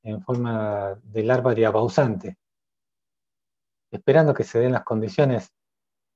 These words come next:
eh, para que se inicien los vuelos a finales de septiembre, eh, coincidente con la floración de, de los frutales de,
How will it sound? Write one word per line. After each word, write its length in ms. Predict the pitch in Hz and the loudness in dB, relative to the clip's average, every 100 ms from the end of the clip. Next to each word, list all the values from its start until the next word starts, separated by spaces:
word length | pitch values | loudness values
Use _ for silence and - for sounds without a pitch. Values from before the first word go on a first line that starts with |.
| _ _ | _ _
eh, 360 | 113 107 104 - _ _ | 0 0 0 -6 _ _
para 220 | 107 107 | -2 -2
que 300 | 107 107 107 | -2 -2 -4
se 160 | - | -2
inicien 360 | 113 131 123 131 | 0 0 0 -2
los 140 | 127 | 0
vuelos 480 | 131 156 131 131 139 _ _ _ _ _ _ _ _ _ _ _ _ _ _ _ | 4 4 4 0 -4 _ _ _ _ _ _ _ _ _ _ _ _ _ _ _
a 160 | - 101 | -12 -12
finales 480 | - 113 123 120 - | -4 0 2 2 0
de 80 | |
septiembre, 720 | - 120 - 156 143 143 160 160 _ _ | -4 -4 2 2 4 4 2 0 _ _
eh, 260 | 117 113 107 _ _ _ _ | -8 -8 -8 _ _ _ _
coincidente 760 | 156 156 - 139 147 139 131 | 2 2 2 4 4 2 0
con 280 | - 120 113 | 0 -4 -4
la 560 | 107 104 101 98 95 95 _ _ _ _ | -4 -4 -4 -6 -8 -12 _ _ _ _
floración 680 | 113 107 101 - 127 131 120 | -4 -4 -4 -2 0 0 0
de, 420 | 113 101 95 92 _ _ _ _ _ _ _ _ _ _ _ _ _ _ _ | 0 0 -4 -10 _ _ _ _ _ _ _ _ _ _ _ _ _ _ _
de 220 | 123 107 | -12 -10
los 160 | 98 - | -12 -18
frutales 460 | 110 123 120 101 _ _ _ _ _ _ _ _ | -4 0 0 -2 _ _ _ _ _ _ _ _
de, 360 | 120 104 98 | -10 -6 -6